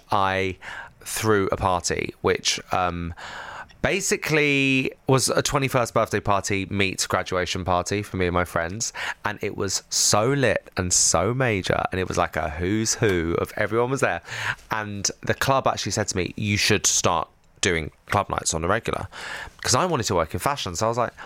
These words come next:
"Oh, I, okay, I guess, I guess I, I could do, I could have a career pivot and do that." So I started to throw parties, and they became the hottest things to go to in London. Like, everyone would,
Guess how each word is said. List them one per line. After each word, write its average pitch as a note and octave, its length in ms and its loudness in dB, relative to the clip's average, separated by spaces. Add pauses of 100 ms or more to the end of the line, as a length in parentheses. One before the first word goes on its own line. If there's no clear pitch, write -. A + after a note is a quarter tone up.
(160)
"Oh, D3+ 280 4
I, F2+ 100 4 (180)
okay, E2+ 380 0
I G2+ 80 -2
guess, G2 420 -2
I G#2 80 2
guess G2+ 240 -2
I, G2 60 -2 (240)
I F#2+ 60 2
could G#2 260 -2
do, E2 260 0
I - 0 -
could - 220 -4 (140)
have F#2+ 160 2
a F#2 60 4 (140)
career F#2+ 280 4
pivot F2 400 2
and F#2 80 -6
do F#2 120 4
that." E2+ 160 2 (300)
So - 200 2 (140)
I C3 100 0
started F3 300 0
to C3+ 60 -2
throw G#2+ 320 0
parties, A#2+ 520 0
and F#2 60 0
they F#2+ 80 2
became G2 340 -4
the - 100 0
hottest - 500 -2
things E2+ 240 -2
to - 80 -2
go D#2+ 140 2
to D#2 180 -4
in D#2+ 80 -2
London. E2 340 -2
Like, - 280 -6
everyone G2 420 -2
would, - 120 -6